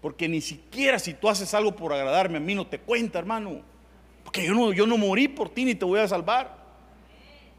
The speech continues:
Pero Cristo sí. Tú el que tienes que agradar con todo tu ser es a Dios. El error de estos fue que, eh,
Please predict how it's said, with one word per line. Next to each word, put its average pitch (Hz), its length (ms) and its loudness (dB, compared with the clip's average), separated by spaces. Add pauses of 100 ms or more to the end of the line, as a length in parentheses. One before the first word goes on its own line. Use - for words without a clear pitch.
(640)
Pero - 320 -8
Cristo 226 420 0
sí. 269 380 -4 (920)
Tú 262 180 2
el 247 80 2
que 190 100 0
tienes 226 300 0
que 233 120 2
agradar 165 680 4
con 156 200 -4
todo 277 420 2
tu 160 160 -6
ser 196 340 4
es 165 180 -2
a 143 80 -2
Dios. - 560 -2 (1160)
El 156 220 0
error 165 580 4
de 156 140 4
estos 208 360 -2
fue 220 580 -2
que, - 340 -6 (200)
eh, 196 260 -8